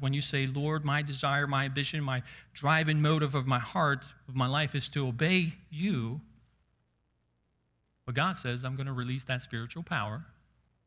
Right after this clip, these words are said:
and give it to you. Be filled with the Spirit. It's gonna give you more power." And I'm sure all of us want power in our lives, but not without obedience.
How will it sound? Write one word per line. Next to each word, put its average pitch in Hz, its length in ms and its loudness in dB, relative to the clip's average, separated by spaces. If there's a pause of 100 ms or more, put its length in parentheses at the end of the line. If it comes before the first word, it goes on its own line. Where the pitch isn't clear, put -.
(220)
and 151 120 -4
give 196 120 -2
it 190 80 -10
to - 100 -14
you. 92 100 -14 (1400)
Be 131 80 -2
filled 123 280 -2
with 135 100 -8
the 151 80 -8
Spirit. - 420 -10 (760)
It's - 100 -20
gonna 139 140 -4
give 127 180 -4
you 139 100 -6
more 131 380 -4 (360)
power." 202 480 -6 (720)
And 127 80 -2
I'm 135 80 2
sure 147 380 -2
all 143 180 2
of 156 60 0
us 147 160 -2
want 147 160 -2
power 143 380 0
in 139 80 -2
our 135 200 0
lives, 135 520 -4 (2250)
but 127 140 -4
not 131 260 -4
without 127 300 -6
obedience. 127 560 -12